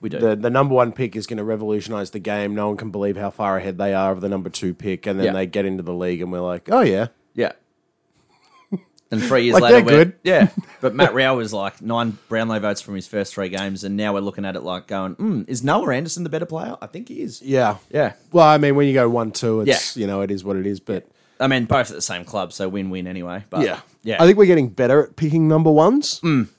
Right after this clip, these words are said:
Speaker 2: um, for what it's worth.
Speaker 1: Yeah.
Speaker 2: There's not gonna be, you know, a-, aside from injury, there's not gonna be too
Speaker 1: Yeah.
Speaker 2: many complete busts.
Speaker 1: Yeah.
Speaker 2: So
Speaker 1: And we
Speaker 2: is,
Speaker 1: all know that
Speaker 2: is
Speaker 1: Will
Speaker 2: Jonathan
Speaker 1: Ash-
Speaker 2: Patton the last proper bust?
Speaker 1: Nah, it would have been Tom Boyd.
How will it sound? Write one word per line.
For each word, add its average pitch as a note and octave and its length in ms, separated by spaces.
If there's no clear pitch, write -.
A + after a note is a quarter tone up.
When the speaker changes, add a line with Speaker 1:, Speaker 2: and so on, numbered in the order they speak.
Speaker 2:
um, B2 260
for C3 140
what B2+ 120
it's G2+ 160
worth. C3 320
Speaker 1:
Yeah. G2+ 240
Speaker 2:
There's B2 220
not C#3 280
gonna C#3+ 180
be, A2 340
you C3 120
know, G2+ 140
a-, G2+ 100
aside D#3+ 440
from A2+ 240
injury, G#2 340
there's G2+ 160
not A2 140
gonna G#2+ 160
be F2+ 320
too - 140
Speaker 1:
Yeah. G#2+ 60
Speaker 2:
many F#2 140
complete F#2 360
busts. - 520
Speaker 1:
Yeah. B2+ 160
Speaker 2:
So F2 420
Speaker 1:
And D3 100
we D#3+ 60
Speaker 2:
is, F#3 40
Speaker 1:
all F3 100
know A#2+ 200
that G#2+ 80
Speaker 2:
is C#3 100
Speaker 1:
Will B2 60
Speaker 2:
Jonathan G3+ 300
Speaker 1:
Ash- C3+ 60
Speaker 2:
Patton C3 360
the A2+ 80
last G#2 520
proper A#2 260
bust? - 480
Speaker 1:
Nah, B2+ 200
it - 40
would A2+ 80
have A2 60
been G#2+ 120
Tom G#2 240
Boyd. F2 340